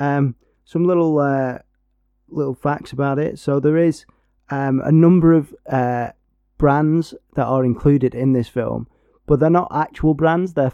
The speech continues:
brands, but they're, uh, like, have fantasy names with it. So they've got some drinks,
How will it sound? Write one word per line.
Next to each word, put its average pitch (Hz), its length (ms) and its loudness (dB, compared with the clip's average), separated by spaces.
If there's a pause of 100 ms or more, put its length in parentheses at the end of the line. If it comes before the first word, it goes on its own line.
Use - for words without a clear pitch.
brands, 139 340 0
but - 180 -8
they're, 120 340 -2 (520)
uh, 117 380 -8 (560)
like, 123 180 -4
have 123 200 -8
fantasy 143 460 -2
names 151 280 -2
with 170 140 0
it. - 160 -6
So 127 180 -4
they've 131 100 -6
got 143 200 -4
some 131 160 -2
drinks, 165 420 0